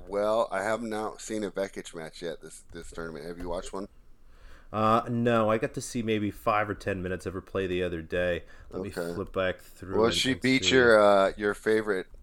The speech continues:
Speaker 1: uh, fiery defender, Putintseva, the last round.
Speaker 2: Oh,
Speaker 1: Um,
Speaker 2: boy.
Speaker 1: defeated Kanepi, and I didn't see Kanepi this year at all.
Speaker 2: No,
Speaker 1: And
Speaker 2: Kanepi
Speaker 1: Ho-
Speaker 2: hasn't looked good in the last couple weeks. Hogan Camp's fine,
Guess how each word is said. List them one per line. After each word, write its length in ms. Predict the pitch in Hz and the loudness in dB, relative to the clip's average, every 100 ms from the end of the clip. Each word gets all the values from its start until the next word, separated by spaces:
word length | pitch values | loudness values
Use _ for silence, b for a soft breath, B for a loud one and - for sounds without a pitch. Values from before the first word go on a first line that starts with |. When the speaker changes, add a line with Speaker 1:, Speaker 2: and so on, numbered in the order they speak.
| - | -6
Speaker 1:
uh, 300 | 92 87 82 | -4 -2 -4
fiery 420 | - 101 98 95 | 4 4 4 0
defender, 560 | 92 98 98 87 85 - | -2 0 0 0 -2 -4
Putintseva, 540 | 110 85 85 98 92 | -8 -8 -6 -4 -2
the 80 | 90 | -2
last 380 | 85 80 82 - | -2 -2 -4 -6
round. 360 | 85 80 82 87 b b b b b - | -6 -6 -8 -10 b b b b b -6
Speaker 2:
Oh, 120 | 85 | -4
Speaker 1:
Um, 120 | 85 | -2
Speaker 2:
boy. 260 | 90 101 85 - - - - - | -2 0 -2 -6 -20 -20 -20 -10
Speaker 1:
defeated 720 | 101 95 - - 120 110 101 | -10 -10 -16 -8 -4 -4 -6
Kanepi, 800 | - 101 101 95 104 98 98 95 | -6 -2 -2 -2 -4 -4 -2 -2
and 100 | 87 | -2
I 80 | 92 | 0
didn't 140 | 101 95 | -2 -2
see 140 | 107 | -10
Kanepi 440 | - 98 92 98 | -8 -8 -6 -6
this 220 | 87 85 - | -8 -8 -8
year 360 | 85 85 82 - | -4 -4 -4 -6
at 80 | 82 | -4
all. 440 | 80 80 80 - - - _ - | -2 -2 -4 -8 -20 -20 _ -6
Speaker 2:
No, 200 | 107 104 | -4 -2
Speaker 1:
And 0 | |
Speaker 2:
Kanepi 300 | - 120 110 | 0 2 4
Speaker 1:
Ho- 40 | |
Speaker 2:
hasn't 220 | 117 98 107 | 4 2 0
looked 140 | 104 | 0
good 80 | 113 | 0
in 60 | 104 | 2
the 40 | |
last 280 | 104 104 98 | 2 2 2
couple 260 | - 104 101 | 0 -2 -2
weeks. 300 | 101 98 - | -4 -4 -2
Hogan 320 | 120 113 104 | 0 0 -2
Camp's 320 | 107 104 - | -2 -2 -4
fine, 560 | - 87 92 92 92 | -8 -4 -2 -2 -4